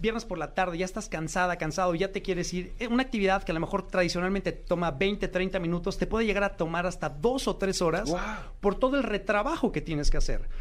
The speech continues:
Speaker 1: Porque estás, hab-, hablamos ahorita de, de estar crónicamente distraídos, estás trabajando, escribes una línea, revisas tus redes sociales, regresas a escribir otra cosa, te paras por algo.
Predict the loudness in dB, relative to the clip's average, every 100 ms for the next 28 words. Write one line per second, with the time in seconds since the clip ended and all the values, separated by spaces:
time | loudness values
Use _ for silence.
0 | -6 -4 -2 0 0 0 2 2 2 2
1 | 0 0 2 0 0 0 0 2 2 4
2 | 2 0 0 0 0 -2 -2 0 0 -2
3 | -2 0 2 2 2 2 4 4 4 2
4 | 2 2 0 2 0 2 0 2 0 0
5 | -2 -4 -4 -2 -4 -2 0 0 2 0
6 | 0 0 0 0 -2 0 2 2 2 0
7 | 2 2 2 -2 -2 0 -2 -2 -4 -2
8 | 0 0